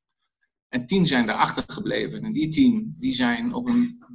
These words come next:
beestachtige manier vermoord. En die, eh, ja, en toen zijn die Duitsers daar weggetrokken. En toen de Canadezen daar, eh, de volgende dag kwamen, zes april, vonden ze daar, eh, een massagraf met tien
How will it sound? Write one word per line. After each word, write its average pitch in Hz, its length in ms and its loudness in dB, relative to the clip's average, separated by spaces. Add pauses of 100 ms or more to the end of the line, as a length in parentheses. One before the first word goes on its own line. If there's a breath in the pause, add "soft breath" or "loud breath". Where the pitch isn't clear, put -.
beestachtige 151 840 0
manier 131 340 4
vermoord. 98 460 -6 (1500)
En 120 180 -2
die, 123 420 2
eh, 104 360 0 (120)
ja, 131 220 -4
en - 80 -4
toen 165 100 -2
zijn 131 160 2
die 123 100 0
Duitsers 120 360 2
daar 110 120 -6
weggetrokken. 135 680 -2 (680)
En 120 100 -12
toen 139 160 2
de 123 60 2
Canadezen 127 640 2
daar, 120 400 -2
eh, 117 180 -8
de 107 80 -8
volgende 120 380 -4
dag - 220 -2
kwamen, 135 440 2
zes 113 200 -4
april, 120 600 2 (340)
vonden 127 320 4
ze 117 120 0
daar, 110 480 0
eh, 120 460 2
een 120 100 0
massagraf 117 840 0
met 123 340 -2
tien 123 500 2